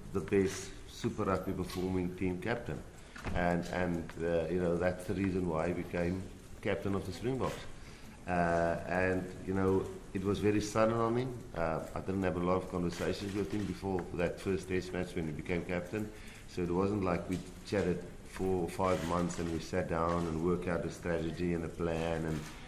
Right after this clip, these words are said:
it was just before the first, uh, England test match. Pieter-Steph was for the Wales test match, and then Siya was for the English test matches. So, uh, it was a sudden thing, and, and I was a bit caught off, maybe a bit naive in, in thinking that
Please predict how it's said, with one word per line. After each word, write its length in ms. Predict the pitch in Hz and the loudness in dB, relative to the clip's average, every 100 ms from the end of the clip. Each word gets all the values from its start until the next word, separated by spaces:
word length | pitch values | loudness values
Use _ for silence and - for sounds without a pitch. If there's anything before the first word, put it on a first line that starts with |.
| - - | -10 -2
it 60 | |
was 100 | 87 | -2
just 300 | - 110 107 | 2 0 0
before 260 | 87 - 90 | -2 -2 -2
the 80 | 87 | -2
first, 480 | - 95 87 - - | -2 0 0 -2 -2
uh, 180 | 85 87 | 0 0
England 320 | 92 90 76 | 0 0 0
test 260 | 95 87 92 | 0 0 -2
match. 140 | 90 - | -4 -2
Pieter-Steph 580 | 98 90 - 101 90 85 | -4 -4 -2 0 0 -2
was 200 | 90 87 | -4 -2
for 140 | 82 | -4
the 80 | 78 | -2
Wales 300 | 85 95 95 | 2 2 0
test 280 | 104 98 - | -2 -2 -2
match, 160 | 98 - - - - - | -4 -4 -10 -14 -14 -8
and 100 | 82 | -2
then 100 | 82 | -2
Siya 320 | 80 90 90 | -2 0 2
was 200 | 87 85 | 2 0
for 140 | - 90 | -2 0
the 260 | 92 87 - - - | 2 2 -2 -8 -6
English 280 | 123 120 - | 0 0 2
test 260 | 90 - | 0 -2
matches. 300 | 78 67 - | -2 -4 -6
So, 260 | - 110 - - - - - - 87 | 0 2 2 0 -10 -12 -14 -4 2
uh, 220 | 92 95 | 4 4
it 80 | 101 | 4
was 160 | 104 | 4
a 140 | 104 - | 4 2
sudden 440 | - 120 117 123 | 2 4 4 2
thing, 320 | 123 131 151 - | 0 0 -2 -2
and, 340 | 87 87 87 85 - - - - - | 0 2 2 0 -6 -12 -14 -8 0
and 160 | 92 | 2
I 60 | 85 | 4
was 220 | 101 104 | 2 2
a 40 | 92 | 0
bit 240 | 101 98 | -2 -2
caught 280 | 110 104 - | 0 0 2
off, 280 | 98 98 - - - - - - - - | 4 4 2 -6 -12 -14 -14 -12 -12 -2
maybe 440 | 92 98 95 87 | 2 4 4 4
a 300 | 78 - - | 2 -4 -4
bit 120 | 95 92 | -2 0
naive 520 | 87 92 107 104 - | 4 4 4 2 0
in, 240 | 90 87 - | 0 2 0
in 120 | 87 | -2
thinking 520 | 82 104 104 - 92 87 | 0 0 0 0 0 2
that 220 | 85 | 2